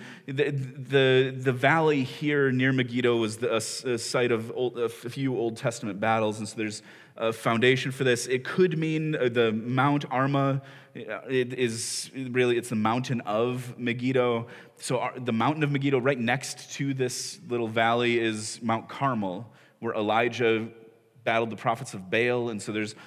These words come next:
it could be there. It's, but whatever the imagery means, I don't want us to get caught up in Armageddon so that we miss the words of Jesus. Do you see what he says? I want to read it for you again. "Behold, I am coming like a thief.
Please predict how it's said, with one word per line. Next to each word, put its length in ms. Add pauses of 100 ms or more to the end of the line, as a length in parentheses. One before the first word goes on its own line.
(140)
it 140
could 240
be 120
there. 320
It's, 200 (120)
but 220 (200)
whatever 280
the 200
imagery 360
means, 380
I 120
don't 140
want 160
us 140
to 140
get 340
caught 160
up 120
in 60
Armageddon 600
so 120
that 100
we 100
miss 260
the 100
words 240
of 80
Jesus. 640 (1800)
Do 60
you 60
see 120
what 80
he 60
says? 240
I 40
want 120
to 60
read 120
it 60
for 140
you 100
again. 400 (420)
"Behold, 680
I 100
am 140
coming 420
like 160
a 40
thief. 560